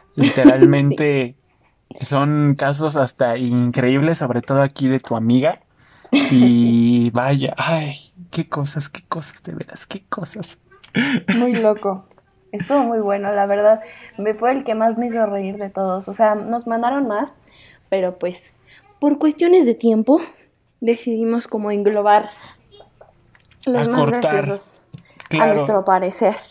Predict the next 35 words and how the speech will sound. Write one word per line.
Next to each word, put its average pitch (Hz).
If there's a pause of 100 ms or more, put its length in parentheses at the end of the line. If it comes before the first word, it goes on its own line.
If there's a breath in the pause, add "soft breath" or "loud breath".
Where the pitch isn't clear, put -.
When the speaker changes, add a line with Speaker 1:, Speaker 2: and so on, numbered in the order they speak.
(120)
Speaker 1:
Ojo, 196
Speaker 2:
Que 254
Speaker 1:
ojo. 311
Speaker 2:
creímos 330
que 262
también 240
iban 240
a 208
disfrutar, 208
que 214
en 214
general 269
todos 269
fueron 208
buenos, 185
¿eh? - (460)
Speaker 1:
Ajá, 156
ojo, 170 (160)
queremos 170
recalcar 143
que, 165
que 139
no 139
quiere 165
decir 147
que 165
los 135
demás 123
que 151
no 139
hayamos 135
mencionado 120
no 127
son 123
buenos. 143